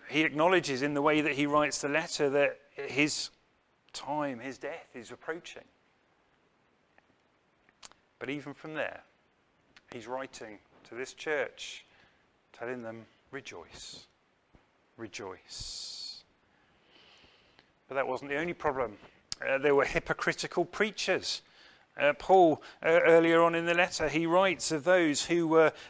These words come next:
uh, preaching. Now, we're not sure whether these were people who were in Rome or people,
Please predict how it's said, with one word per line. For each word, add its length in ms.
uh, 200
preaching. 680
Now, 120
we're 100
not 160
sure 220
whether 280
these 240
were 60
people 340
who 140
were 180
in 160
Rome 440
or 100
people, 480